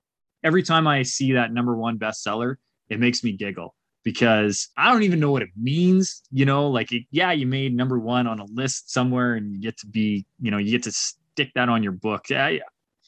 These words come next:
I'm impressed that anybody ever reads it, to be <laughs> really honest. I'm like, and it's funny, I was playing today. I was playing hockey today, and one of the organizers had bought my book, and we were warming up on the ice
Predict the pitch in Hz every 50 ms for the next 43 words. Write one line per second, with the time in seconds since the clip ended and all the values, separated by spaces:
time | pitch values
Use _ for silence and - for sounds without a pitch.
0 | _ _ _ - 139 156 175 175 170 160 147 127 - 135 131 127 - 123 113 113
1 | 117 113 113 107 104 101 104 104 101 90 92 98 98 101 104 98 120 131 - -
2 | _ _ _ _ _ _ _ _ _ _ _ - 151 139 151 139 170 - - -
3 | - - 262 247 - 262 - - 180 190 196 196 214 226 - - - _ _ _
4 | _ _ 147 156 180 185 175 180 - - 208 196 214 185 - - 247 254 160 180
5 | 214 220 - - - 208 226 240 247 233 - 196 226 240 190 - - - - _
6 | _ - _ - - - 151 160 170 170 170 180 170 - 202 180 180 147 139 127
7 | 135 160 170 _ _ _ _ _ _ _ _ _ _ - 147 143 139 139 135 131
8 | 117 117 131 143 160 160 170 147 139 143 143 139 131 123 120 120 120 117 - 131
9 | 139 151 156 - - - _ _ - - 143 139 135 135 135 131 123 123 - _
10 | _ _ 185 131 117 113 131 123 131 135 - 135 135 123 127 110 110 147 - _
11 | _ - 139 135 131 131 131 131 131 131 131 127 - _ 143 123 135 143 131 120
12 | 113 113 127 143 151 160 165 156 156 - - 143 139 139 143 143 131 123 120 123
13 | 135 143 - - - - -